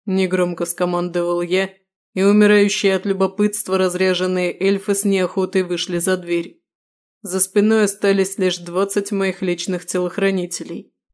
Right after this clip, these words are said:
которые выстроились за троном полукругом. Я чувствовал, как волнуется Дэн,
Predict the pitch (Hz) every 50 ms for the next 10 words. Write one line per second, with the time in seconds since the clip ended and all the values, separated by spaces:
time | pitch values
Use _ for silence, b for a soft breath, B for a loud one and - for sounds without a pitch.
0 | _ _ - 185 185 185 - 185 185 185 180 170 175 180 170 175 - 185 185 185
1 | 196 202 214 208 185 180 180 185 175 180 185 180 180 180 180 175 170 - 185 196
2 | 202 196 196 185 175 170 170 170 170 175 208 - - _ _ _ _ _ _ _
3 | _ _ _ _ _ _ 196 190 196 196 196 196 - 233 226 233 - 208 196 196
4 | 202 202 202 202 196 202 185 190 196 190 196 196 196 196 202 202 196 196 196 -
5 | - 202 196 196 185 175 180 175 170 143 -